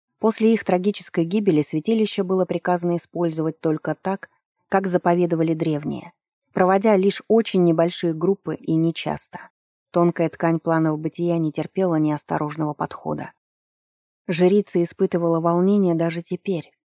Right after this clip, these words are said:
хотя давно уже не была юной послушницей, впервые переступавшей невидимую границу.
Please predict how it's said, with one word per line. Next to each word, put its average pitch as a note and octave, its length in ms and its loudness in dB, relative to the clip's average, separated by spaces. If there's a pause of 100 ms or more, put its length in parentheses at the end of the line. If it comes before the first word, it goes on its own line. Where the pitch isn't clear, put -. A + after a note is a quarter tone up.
(380)
хотя F#3+ 300 2
давно G#3 360 4
уже F#3+ 200 2
не F#3 120 4
была F#3 240 0
юной F3 380 0
послушницей, E3 960 -10 (180)
впервые G3 560 4
переступавшей F3+ 840 0
невидимую E3+ 600 6
границу. E3 720 0